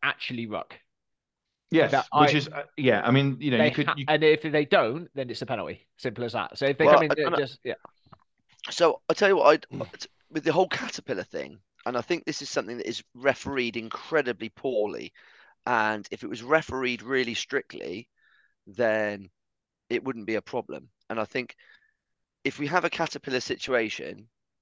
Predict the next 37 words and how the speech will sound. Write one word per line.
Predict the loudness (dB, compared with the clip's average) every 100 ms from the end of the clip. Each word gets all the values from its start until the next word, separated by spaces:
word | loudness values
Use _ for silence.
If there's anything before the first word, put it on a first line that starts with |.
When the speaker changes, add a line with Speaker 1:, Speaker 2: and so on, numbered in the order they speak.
| -10
Speaker 3:
it's | -8 -10 -14 _
incredibly | -8 -6 -6 0 2 2 -4 -6 -8
easy | -10 -10 -12 -12 -14 -16 _ _ _ _ _ _ _ _
for | -4 0 0 -4 -6
the | -6
defensive | 2 4 4 2 -4 -8 -8
team | -8 -6 -6 -12 -20 _ _ _ _ _ _ -10
to | -4 -2 -2 -6 _ _ _
give | -6 -4
a | -6 _
big | 2 2 -2
hit | -6 -2 -2 -4 -14 -20 _
to | -10
that | -6 -6
ruck, | -8 -12 -12 -16 -20 _ _ _ _ _ _ -16
okay? | -12 -10 -10 -16 _ _
And | -10
if | -10 -6
you |
give | -2 0
a | 2
big | 2 0
hit | 0 -2
to | -2
the | -10
ruck, | -8 -8 -8 -12 -20 _ _ _ _ _ _
then | -6 -4
there's | -4 -8
a |
very | -8 4 4 6 2
good | -2 -6
chance | -4 -4 -4 -10 -16
that | -18 -10
there | -4 -4
will | -4
be | -6 -6 -6
a | -8